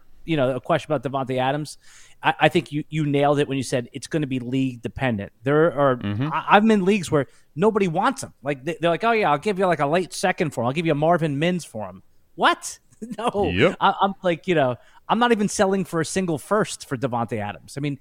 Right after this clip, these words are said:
Speaker 1: he's one of these guys whose game is gonna age well, and just any sort of, like, a B minus quarterback, we're gonna get that top ten guy again.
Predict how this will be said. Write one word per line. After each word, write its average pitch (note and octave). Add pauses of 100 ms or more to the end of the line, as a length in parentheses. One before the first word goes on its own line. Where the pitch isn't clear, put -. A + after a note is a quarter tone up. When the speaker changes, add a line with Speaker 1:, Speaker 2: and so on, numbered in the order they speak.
(140)
Speaker 1:
he's G3
one G#3+
of -
these G3+
guys D#3
whose B2
game B2+
is D3
gonna E3+
age E3+
well, B2+ (440)
and C#3 (220)
just - (100)
any G3+
sort F#3+
of, D3
like, D3
a A#2
B G2+
minus D#3
quarterback, F3+ (260)
we're D3+
gonna F3+
get D#3
that C#3
top C3+
ten C3+
guy C3+
again. -